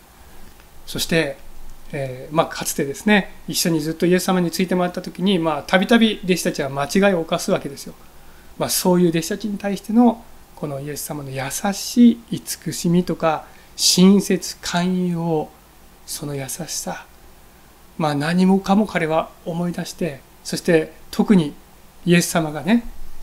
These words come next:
この、まあ、ペテロがつまずく、このことにイエス様のね、十字架につまずくことをイエス様は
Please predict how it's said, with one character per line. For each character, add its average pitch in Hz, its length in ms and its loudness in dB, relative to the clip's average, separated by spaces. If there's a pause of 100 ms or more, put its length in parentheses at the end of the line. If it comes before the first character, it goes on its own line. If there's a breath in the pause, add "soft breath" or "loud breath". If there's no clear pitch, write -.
(160)
こ 160 100 -6
の、 135 260 -8 (500)
ま 160 80 -2
あ、 - 20 -6
ペ 156 140 -2
テ 175 80 0
ロ 151 100 -6
が 139 220 -4 (720)
つ - 240 0
ま 208 180 4
ず 196 140 -2
く、 175 140 -2
こ - 160 0
の 196 100 6
こ 202 100 0
と 196 80 0
に 165 120 0
イ 165 60 2
エ 196 60 4
ス 190 100 -4
様 185 180 0
の 156 260 -6 (460)
ね、 151 340 0
十 147 180 -6
字 165 100 -6
架 165 80 -2
に 143 100 -8
つ - 180 0
ま 185 120 6
ず 190 100 -2
く - 40 -14
こ 185 100 -2
と 170 100 -2
を - 20 -2
イ 147 60 -6
エ 147 40 -8
ス - 120 -14
様 147 60 -14
は 131 60 -14